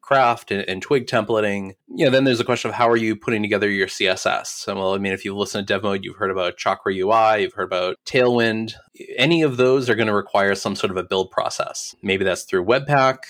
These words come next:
and Nuxt uses Webpack under the hood. If you're looking to do an advanced build system, Nuxt is going to give you that right out of the box. So anything you've been meaning to check out or use, there's probably a plugin for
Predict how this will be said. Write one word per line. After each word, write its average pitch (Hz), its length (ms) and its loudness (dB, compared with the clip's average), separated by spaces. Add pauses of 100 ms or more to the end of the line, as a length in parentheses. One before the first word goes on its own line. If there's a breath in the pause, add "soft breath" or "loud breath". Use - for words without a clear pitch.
(120)
and 110 300 2
Nuxt - 340 0
uses 107 340 0
Webpack 95 540 0
under 104 200 0
the 95 100 -2
hood. - 460 -4
If 110 160 -4
you're 139 120 4
looking 131 360 2
to 117 160 -4
do 107 580 -2
an 110 80 -2
advanced 101 400 0
build 113 220 2
system, 139 540 -2 (220)
Nuxt 117 380 2
is 113 140 0
going 107 220 0
to 113 100 -4
give 98 240 -4
you 98 140 -2
that 92 220 0
right 101 220 0
out 95 140 4
of 92 60 -2
the 92 60 -2
box. 92 420 -2
So 95 340 -2
anything 123 320 0
you've 110 100 -4
been 104 160 -2
meaning 104 300 0
to - 100 -12
check - 300 -2
out 104 180 2
or 101 80 2
use, 98 380 -2
there's 92 180 -8
probably 113 400 0
a 101 60 2
plugin 101 480 -2
for 92 400 2